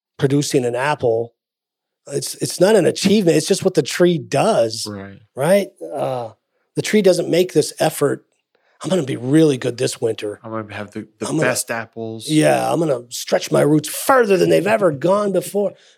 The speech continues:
Speaker 1: No, it's just, it responds to the external stimuli and it becomes a tree and it does, it's becoming. <laughs> It
Speaker 2: Yeah.
Speaker 1: just is, you know, in that sense. And so I think that's, at least in my experience,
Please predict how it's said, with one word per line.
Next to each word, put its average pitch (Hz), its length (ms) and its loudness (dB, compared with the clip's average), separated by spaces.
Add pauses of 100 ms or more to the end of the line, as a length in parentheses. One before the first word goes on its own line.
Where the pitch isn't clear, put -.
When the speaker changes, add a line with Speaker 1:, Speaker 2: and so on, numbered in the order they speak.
Speaker 1:
No, 202 300 4
it's 160 120 0
just, 190 200 -2
it 175 180 2
responds 190 600 2
to 190 180 0
the 156 420 0
external 165 420 0
stimuli 170 680 0
and 151 160 -4
it 131 200 -10 (500)
becomes 160 400 -2
a 170 60 2
tree 170 520 0
and 139 120 -2
it 135 280 -6
does, 151 360 -2 (500)
it's 147 180 -2
becoming. 160 760 0
<laughs> - 60 -20 (260)
It 156 80 0
Speaker 2:
Yeah. - 40 2
Speaker 1:
just 170 240 2
is, 160 480 2
you 123 80 -4
know, 127 160 -4
in 135 60 -4
that 147 160 -6
sense. 131 320 -6
And 135 100 -8 (240)
so - 100 -2
I 156 40 2
think 214 340 2
that's, 160 640 -2 (160)
at 127 100 -6
least 165 220 2
in 135 60 0
my 147 160 2
experience, 123 720 -4